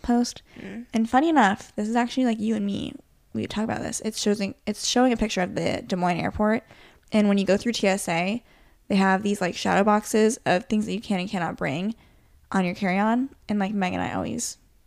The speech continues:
Speaker 1: like, joke about them every time we go through T S A 'cause we're like, "Oh, well, don't bring your, like,
Speaker 2: Hammer.
Speaker 1: hammer. Can't bring that."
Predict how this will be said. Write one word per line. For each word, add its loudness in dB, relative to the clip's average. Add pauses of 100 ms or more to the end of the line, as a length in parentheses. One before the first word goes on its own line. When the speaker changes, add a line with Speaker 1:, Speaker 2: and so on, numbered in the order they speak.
(140)
Speaker 1:
like, -8
joke -2
about -4
them -6
every -8
time -6
we -4
go -4
through -6
T -6
S -8
A -4
'cause -10
we're 2
like, -2 (540)
"Oh, 2 (100)
well, 0
don't 4
bring 2 (760)
your, 2 (320)
like, 2
Speaker 2:
Hammer. 2 (140)
Speaker 1:
hammer. 2 (360)
Can't 0
bring 4
that." 4